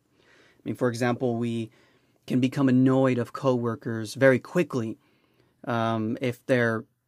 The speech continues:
slacking off or something. And then if you finally talk to them and come to realize that that person may be dealing with a very personal matter, and it's only then do we kinda sit back and think,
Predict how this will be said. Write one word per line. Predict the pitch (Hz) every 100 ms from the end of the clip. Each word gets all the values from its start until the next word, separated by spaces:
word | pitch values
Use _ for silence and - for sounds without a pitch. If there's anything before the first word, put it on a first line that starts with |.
| _ -
slacking | - 147 131 135 123
off | 117 -
or | 117
something. | - 110 107 123 113 - _ _ _ _ -
And | 117
then | 127
if | 127 117
you | 123
finally | 139 131 123
talk | 117 127 127
to | -
them | 123 113
and | 110
come | 139 123
to | 123
realize | 117 117 113 110
that | 113 113
that | 123 _ -
person | 135 131 -
may | 123
be | 120
dealing | 117 131 127
with | 123 123
a |
very | 123 127
personal | - - 151 - 131 117
matter, | 113 127 127 - - _ _ _ _ _ _ _ 127
and | 117 113 110 107
it's | 135 -
only | 165 196 208 185
then | 143 208 233 139 -
do | 127 139
we | 139
kinda | 147 143
sit | - 147 127
back | 143 147
and | 127 113
think, | 131 120